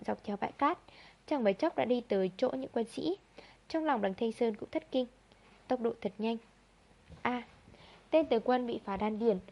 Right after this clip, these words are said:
vừa thấy người này đến, trong mắt lập tức phát ra những ánh sáng khó hiểu, vội khàn giọng hô: "Lâu chủ." Vèo.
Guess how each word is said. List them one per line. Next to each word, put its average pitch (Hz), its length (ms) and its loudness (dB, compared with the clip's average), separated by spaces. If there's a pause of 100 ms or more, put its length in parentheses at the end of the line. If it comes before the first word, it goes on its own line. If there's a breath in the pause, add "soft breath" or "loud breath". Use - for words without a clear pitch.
(320 loud breath)
vừa 277 100 8
thấy 247 160 4
người 269 200 2
này 202 140 4
đến, 190 300 0 (340 loud breath)
trong 247 180 -6
mắt 294 160 -4
lập 240 180 0
tức 302 180 2
phát 311 220 -4
ra 233 140 0
những 220 140 -8
ánh 190 140 -4
sáng 190 280 -8
khó 190 160 -8
hiểu, 202 320 0 (500 loud breath)
vội 254 140 2
khàn 208 200 -4
giọng 208 180 -6
hô: 233 240 -4 (720 loud breath)
"Lâu 262 200 4
chủ." 254 260 0 (720 soft breath)
Vèo. 208 300 0